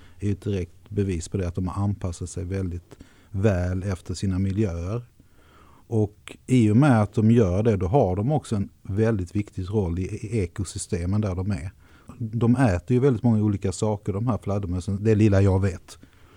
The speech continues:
De, de är väldigt viktiga för att hålla insekters, eh, nivåer på rimlig nivå, annars skulle det kanske bli insektsinvasioner. Så att de är inga bad guys. Jag håller full-, fullständigt med Karen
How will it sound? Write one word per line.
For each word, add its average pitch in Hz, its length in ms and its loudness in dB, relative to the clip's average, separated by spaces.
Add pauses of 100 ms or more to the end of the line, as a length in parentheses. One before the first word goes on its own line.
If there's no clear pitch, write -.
(200)
De, 107 220 -2
de 107 260 2
är 104 40 2
väldigt 104 340 0
viktiga 98 540 -4
för 90 200 -4
att - 100 -8
hålla 92 360 -2
insekters, 101 1200 -2
eh, 90 180 -4 (600)
nivåer 92 580 2
på - 140 -4
rimlig 101 420 2
nivå, 95 360 0
annars 95 200 -2
skulle 92 200 -6
det 90 60 -6
kanske 101 260 -4
bli 98 320 -6 (440)
insektsinvasioner. 92 1120 -4
Så 123 140 0
att 117 160 0 (100)
de 117 200 2
är 123 40 4
inga 127 200 2
bad 107 320 2
guys. 98 280 2
Jag 107 60 4
håller 107 160 2
full-, 120 300 0
fullständigt 104 580 0
med 110 180 2
Karen 87 420 -2